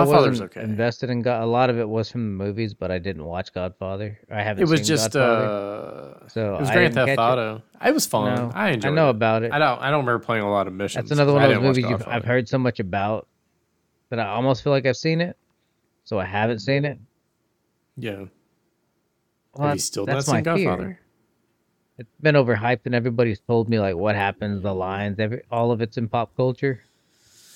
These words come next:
Speaker 2: So you've kinda
Speaker 1: It's
Speaker 2: seen it?
Speaker 1: overhyped. I think it was overhyped. It's okay. It's overhyped.
Speaker 2: Really? 'Cause you thought it was gonna be too similar?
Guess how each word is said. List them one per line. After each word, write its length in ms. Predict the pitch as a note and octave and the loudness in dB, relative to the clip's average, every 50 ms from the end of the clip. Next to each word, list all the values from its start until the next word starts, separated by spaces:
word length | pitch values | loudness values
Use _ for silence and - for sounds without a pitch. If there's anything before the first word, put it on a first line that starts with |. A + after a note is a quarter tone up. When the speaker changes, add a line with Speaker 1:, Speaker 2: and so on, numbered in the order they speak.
| - - - - - | -20 -20 -20 -6 -2
Speaker 2:
So 560 | B2 A#2+ A2+ A2 G#2+ G#2+ G#2 G#2 G#2 A2 - _ _ _ _ _ _ _ _ _ _ _ _ _ _ _ _ _ _ | 0 2 2 2 2 0 0 -2 -4 -6 -10 _ _ _ _ _ _ _ _ _ _ _ _ _ _ _ _ _ _
you've 180 | - B2 - - | -10 -10 -6 -4
kinda 220 | - B2+ B2 B2+ | -2 0 0 0
Speaker 1:
It's 120 | B2+ A#2+ - | -2 -2 -2
Speaker 2:
seen 100 | F3 F3+ | -2 0
it? 40 | F#3+ G#2+ G#2+ - - | 0 0 -2 -4 -8
Speaker 1:
overhyped. 120 | - - - - - - - _ _ _ _ _ - | -12 -16 -16 -18 -20 -20 -20 _ _ _ _ _ -4
I 120 | - C3+ | -2 0
think 160 | - C#3+ C3+ | 2 4 4
it 40 | A#2 | 4
was 120 | G2 F#2+ G#2 | 2 0 -4
overhyped. 560 | G2+ F#2+ F#2 F#2+ F#2+ F#2+ F#2 G#2 - - - _ _ _ _ _ _ _ _ _ _ _ _ _ _ _ _ _ _ _ - - | -10 -12 -12 -14 -16 -16 -16 -18 -20 -20 -20 _ _ _ _ _ _ _ _ _ _ _ _ _ _ _ _ _ _ _ -6 -2
It's 160 | - - - | 2 4 4
okay. 600 | G#3 E3+ - - A2+ G2+ G2 G2 F#2+ F#2+ F#2+ - _ _ _ _ _ _ _ _ _ _ _ _ _ _ _ _ _ _ _ _ _ _ _ _ _ _ - | 4 4 4 2 2 2 2 2 0 -2 -6 -10 _ _ _ _ _ _ _ _ _ _ _ _ _ _ _ _ _ _ _ _ _ _ _ _ _ _ -6
It's 160 | - D3 C#3 - | -4 -4 -2 -4
overhyped. 300 | - - - - - - - _ _ _ _ _ _ _ _ _ _ _ _ _ _ _ _ _ _ _ _ _ - | -6 -8 -10 -16 -18 -20 -20 _ _ _ _ _ _ _ _ _ _ _ _ _ _ _ _ _ _ _ _ _ -8
Speaker 2:
Really? 360 | A2 A2 G#2+ G2+ G2 F2+ G#2 A2 | -4 -2 -2 -2 -2 -4 -6 -4
'Cause 140 | - B2+ A2+ | -2 -2 -2
you 40 | G#2+ | 0
thought 180 | - A#2+ A2+ A2 | 2 2 4 4
it 20 | |
was 80 | G#2+ G2+ | 4 2
gonna 140 | A2 G#2+ G2+ | 2 0 0
be 120 | F#2 G#2 | 0 -2
too 180 | - - A2+ G2+ | -2 -2 -4 -4
similar? 480 | - - A2+ G#2+ A2 A2 A2 A2 A2+ | -2 -2 -2 -2 0 0 -2 -2 -4